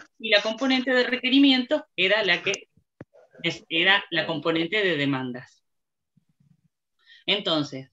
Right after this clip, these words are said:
fíjense, a la derecha tenemos una cuenca, que es la del Rahue, acá está la cuenca Rahue, Huechahue, Collón,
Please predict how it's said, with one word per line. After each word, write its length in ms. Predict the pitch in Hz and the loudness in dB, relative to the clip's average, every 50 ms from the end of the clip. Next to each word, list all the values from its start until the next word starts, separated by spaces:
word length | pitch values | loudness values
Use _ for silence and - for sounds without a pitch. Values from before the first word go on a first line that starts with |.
| _ | _
fíjense, 400 | - 196 190 214 208 190 190 180 | -4 -4 -2 -2 -2 -2 0 2
a 60 | 160 156 | 2 2
la 100 | 165 185 | 4 2
derecha 440 | 208 233 262 277 262 - 285 262 | 2 2 2 2 0 0 -4 -4
tenemos 340 | - 165 151 156 170 165 160 | -4 -2 -2 -2 -2 -4 -6
una 320 | 170 170 175 185 196 196 - | -6 -4 -4 -2 -2 -2 -2
cuenca, 460 | 285 240 220 - - 220 226 226 - | -2 -2 -2 0 -2 -2 -2 -2 -6
que 80 | - 143 | -10 -8
es 80 | 135 | -8
la 80 | 131 120 | -8 -8
del 160 | 127 135 135 | -8 -8 -4
Rahue, 420 | 156 190 208 185 165 165 175 190 - | 0 0 2 2 2 0 -2 -4 -6
acá 240 | - 123 120 - 135 | -12 -14 -14 -12 -14
está 240 | - - 127 120 120 | -14 -10 -8 -8 -8
la 100 | 123 123 | -8 -8
cuenca 320 | - 131 127 127 143 139 | -10 -10 -12 -10 -8 -10
Rahue, 460 | 143 175 214 226 220 214 220 220 214 - | -8 -4 -2 -2 -2 -2 -4 -6 -8 -6
Huechahue, 680 | 165 156 160 - - 202 202 202 196 202 202 202 196 _ _ _ _ _ _ _ _ _ _ - - - | -6 -8 -8 -4 0 0 2 2 0 -2 -4 -6 -8 _ _ _ _ _ _ _ _ _ _ -18 -6 -4
Collón, 560 | 165 165 - - 214 208 214 220 220 - | -2 -2 0 2 2 2 2 0 -4 -10